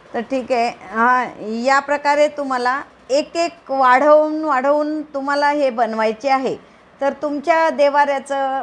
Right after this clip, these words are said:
माप घ्यायचं, कितीपर्यंत येतात ते सांग, अ, करून घ्यायचे. कोणाचे सात येतील, आठ येतील, मै-, मी सातपर्यंत केलेले आहेत. तर तुमचं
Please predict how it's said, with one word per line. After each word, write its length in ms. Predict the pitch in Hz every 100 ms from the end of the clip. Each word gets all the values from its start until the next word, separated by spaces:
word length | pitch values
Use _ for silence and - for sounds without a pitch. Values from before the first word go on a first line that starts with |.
| 240
माप 220 | 247 254
घ्यायचं, 600 | 226 240 214 214 240 254 269 _
कितीपर्यंत 680 | 277 - 339 320 294 277 262
येतात 400 | 247 226 240 240 -
ते 120 | 254 254
सांग, 340 | 254 226 220 220 220 220 202 - -
अ, 240 | 208 214
करून 380 | 208 240 254 262
घ्यायचे. 440 | 226 190 220 240 - - _ _ -
कोणाचे 440 | 262 277 277 302
सात 280 | 302 311 269 269
येतील, 320 | 269 277 285
आठ 260 | 269 269 277
येतील, 280 | 240 269 269
मै-, 240 | 247 240
मी 200 | 254 285
सातपर्यंत 680 | 285 247 247 - 240 240 233 247
केलेले 380 | 240 240 240 262
आहेत. 300 | 269 262 277 - - - _ - _ 262
तर 120 | 247
तुमचं 520 | - 285 277 269